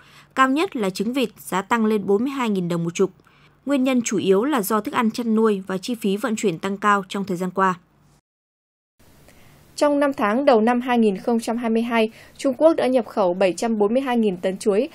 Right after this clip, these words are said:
Speaker 2: tăng mười phần trăm so với cùng kỳ, trong đó chuối Việt Nam chiếm bốn mươi ba phần trăm,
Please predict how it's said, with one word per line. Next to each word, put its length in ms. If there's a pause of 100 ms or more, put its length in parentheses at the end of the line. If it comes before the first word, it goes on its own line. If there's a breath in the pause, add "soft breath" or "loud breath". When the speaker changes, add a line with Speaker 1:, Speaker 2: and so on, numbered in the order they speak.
(240 loud breath)
Speaker 2:
tăng 200
mười 120
phần 200
trăm 180
so 140
với 120
cùng 200
kỳ, 240 (280 loud breath)
trong 160
đó 160
chuối 180
Việt 140
Nam 220
chiếm 300
bốn 100
mươi 80
ba 140
phần 200
trăm, 200